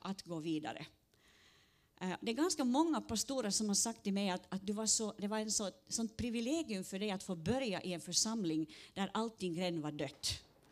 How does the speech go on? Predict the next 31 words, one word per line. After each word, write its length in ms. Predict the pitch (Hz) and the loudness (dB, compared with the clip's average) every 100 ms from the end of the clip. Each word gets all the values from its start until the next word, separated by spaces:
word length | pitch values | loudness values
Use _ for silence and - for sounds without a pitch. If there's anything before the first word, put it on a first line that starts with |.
| - - - - | -20 -20 -20 -4
Det 120 | 220 | 0
skulle 200 | 226 254 | 2 2
vara 100 | 254 | 6
mycket 340 | 262 370 - 247 | 6 6 4 4
lättare 320 | 277 294 220 | 4 2 0
att 100 | 185 | 0
få 80 | 214 | 2
börja 480 | 190 269 254 175 165 - - | 6 6 6 2 0 -10 -4
när 160 | 220 226 | -2 2
allting 420 | 262 269 240 208 | 2 2 2 2
redan 220 | 202 185 | 4 2
är 80 | 170 | 0
dött. 500 | 160 175 160 - - - | 0 0 0 -2 -2 -4
För 100 | - | 2
då 60 | 294 | 4
har 240 | 370 359 | 6 6
man 180 | 311 311 | 4 4
in-, 260 | 320 320 285 | 4 6 4
då 80 | |
behöver 220 | 302 359 294 | 4 4 4
man 120 | 339 | 4
inte 180 | 330 285 | 2 0
ta 100 | 277 | 0
hänsyn 480 | 262 285 254 247 | 0 0 0 0
till 140 | 220 247 | 0 0
någonting. 440 | 269 226 - 220 | 2 0 0 0
Och 60 | 220 | 0
jag 100 | 311 | 0
förstår 500 | 311 302 - 330 392 | 2 2 2 0 -2
ju 100 | 285 | -2
tanken. 600 | - 330 302 311 165 311 | 2 4 4 4 0 0